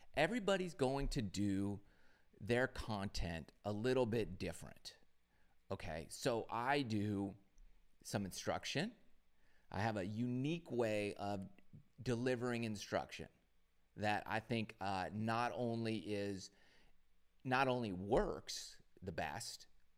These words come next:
but it's also engaging and entertaining. So the, I do that. I also do some other, uh, a lot of product reviews because there's so many products out there. I wanna be able to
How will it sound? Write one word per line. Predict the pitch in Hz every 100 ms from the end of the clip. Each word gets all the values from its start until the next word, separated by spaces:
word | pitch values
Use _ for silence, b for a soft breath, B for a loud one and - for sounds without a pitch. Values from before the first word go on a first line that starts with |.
| 110
but | 131
it's | 135 135
also | 123 135 135 107
engaging | 113 101 110 117 107 110 107 -
and | 107
entertaining. | 104 101 95 95 80 - -
So | - 123 110 B B B B - - - - _ -
the, | 110 -
I | 117 127
do | 123 120
that. | 101 - - - - - -
I | 113
also | 117 120 127
do | 104 104 104 101 90
some | - 110 98 95 95 92 - -
other, | 110 110 110 104 78
uh, | 92 78
a |
lot | 104 123
of | -
product | 117 95 98
reviews | 98 98 165
because | - 127
there's | 107 107
so | 151
many | 135 113
products | - 95 95 92
out | 92 80
there. | - 117
I | 127
wanna | 92 107 101
be | 101 101
able | 98
to | 95 110 95